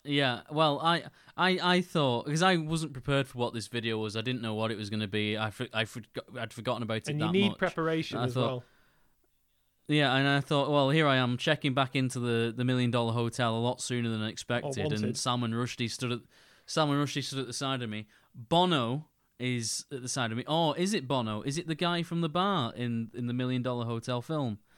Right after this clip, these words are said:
Speaker 1: Are they twins?
Speaker 2: Mm.
Speaker 1: None of, none of these questions were answered. Um, the, and the song and the video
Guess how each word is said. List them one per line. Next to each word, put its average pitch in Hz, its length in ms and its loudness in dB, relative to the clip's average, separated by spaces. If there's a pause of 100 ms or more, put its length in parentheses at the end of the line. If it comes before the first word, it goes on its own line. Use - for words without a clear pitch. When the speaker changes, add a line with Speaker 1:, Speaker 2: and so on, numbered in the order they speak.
(240)
Speaker 1:
Are 143 120 4
they 165 160 4
twins? 131 680 0
Speaker 2:
Mm. - 40 -18 (260)
Speaker 1:
None 175 260 6
of, 165 220 2
none 170 200 4
of 170 140 0
these 151 240 2
questions 131 580 -2
were 143 140 -2
answered. 165 480 -8 (500)
Um, 127 520 0 (160)
the, 151 320 0
and 151 120 2
the 147 160 2
song 190 380 0
and 180 100 2
the 160 60 2
video 131 680 -2